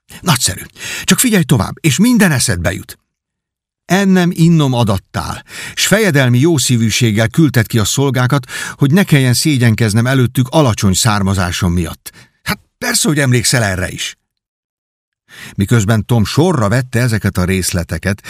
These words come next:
s a másik fiú helyben hagyóan bólogatott, a nagy hallgatóság és az előkelőségek zavat csodálkozással figyeltek oda. Ez a mese nagyon is igaznak hangzott. De hogy a csodában támadhatott-e lehetetlen kapcsolat királyfi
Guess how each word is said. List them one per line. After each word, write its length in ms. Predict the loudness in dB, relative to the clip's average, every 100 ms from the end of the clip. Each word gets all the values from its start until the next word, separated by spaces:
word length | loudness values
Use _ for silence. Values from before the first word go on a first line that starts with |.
| -14 -2
s 100 | 2
a 60 |
másik 400 | 2 0 -2 -2
fiú 240 | 2 2 2
helyben 420 | 0 0 0 0
hagyóan 460 | 0 0 -2 0
bólogatott, 680 | 0 2 2 0 -2 -4 -6 -18 -16 -16 -16 -18 -6
a 100 | 2
nagy 180 | 2 2
hallgatóság 880 | 2 2 2 2 2 0 0 0 0
és 160 | 0 -2
az 100 | -2
előkelőségek 960 | 0 2 2 0 0 0 -2 0 0
zavat 460 | 0 0 0 -4 -6
csodálkozással 920 | -4 -2 -2 -2 -2 -2 -2 -2 -4
figyeltek 580 | -2 -2 -2 -4 -8 -6
oda. 220 | -6 -6 -10 _ _ _ _ _ _ _ _ _ _ _
Ez 180 | 0 2
a 60 |
mese 260 | 2 2 2
nagyon 360 | 2 0 0
is 160 | -2 -4
igaznak 580 | -6 -6 -6 -6 -6 -8
hangzott. 720 | -8 -6 -6 -10 -14 _ -20 _ _ _ _ -20
De 220 | -6 -6 -6 -18
hogy 240 | -2 0 2
a 60 |
csodában 560 | 0 0 0 2 2 2
támadhatott-e 840 | 0 0 0 0 -2 0 -2 0 0
lehetetlen 640 | 2 0 -2 -4 -2 -2
kapcsolat 500 | -4 -4 -2 -2 -2
királyfi 720 | 0 2 2 -2 0 0